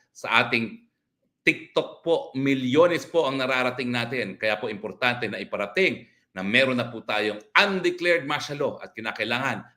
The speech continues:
panindigan ng mga ating kababayan ang ating karapatang pagtao.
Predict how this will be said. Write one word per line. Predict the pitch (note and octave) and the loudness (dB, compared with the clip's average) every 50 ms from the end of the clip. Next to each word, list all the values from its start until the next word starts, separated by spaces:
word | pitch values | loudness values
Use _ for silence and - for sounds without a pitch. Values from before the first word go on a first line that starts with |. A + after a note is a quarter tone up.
| _ _ - | _ _ -2
panindigan | B2 B2+ C#3 C3 B2 A2 A#2 A2+ G2 C#3+ D3 C3 B2 | 0 0 0 0 0 0 -2 0 2 2 2 2 0
ng | A#2 A2 G#2+ | -2 -2 -4
mga | G2+ G2+ G#2 G#2+ A2 - - - _ _ _ _ _ _ _ - | -4 -2 -2 -2 -4 -4 -10 -18 _ _ _ _ _ _ _ -6
ating | G#2+ A2 - C3 G#2+ - | -4 -4 -4 -6 -8 -10
kababayan | - G2+ F2 G2 F2+ F#2 G#2+ G#2+ G#2+ G2+ F#2+ G2 F2 | -12 -8 -8 -6 -2 0 2 2 2 0 0 -2 -6
ang | F2+ F2+ - _ - | -10 -14 -14 _ -6
ating | A#2 B2 A#2+ A#2 G2 F#2 | -6 -6 -6 -8 -10 -8
karapatang | - F#2+ F2 E2 D#2+ - - - F2+ F2 E2+ | -8 -8 -8 -8 -12 -14 -12 -12 -14 -14 -16
pagtao. | - - D#2 - _ _ - D2 C#2+ - _ | -18 -20 -20 -20 _ _ -18 -18 -18 -18 _